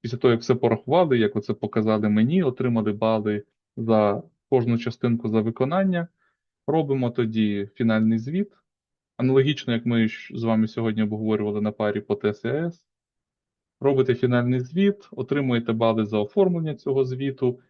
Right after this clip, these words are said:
і бали за захист звіту усний,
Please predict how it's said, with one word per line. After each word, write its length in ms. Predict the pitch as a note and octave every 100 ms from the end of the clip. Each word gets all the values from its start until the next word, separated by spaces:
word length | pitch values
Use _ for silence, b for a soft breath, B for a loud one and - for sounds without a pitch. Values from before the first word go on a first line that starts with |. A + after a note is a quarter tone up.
| _
і 120 | A3
бали 360 | D#3+ B2+ D3 B2
за 160 | A2+ A#2+
захист 460 | G2+ F#2+ - - -
звіту 540 | G#2 A2 A2+ - A#2 _
усний, 440 | A#2 G#2+ - B2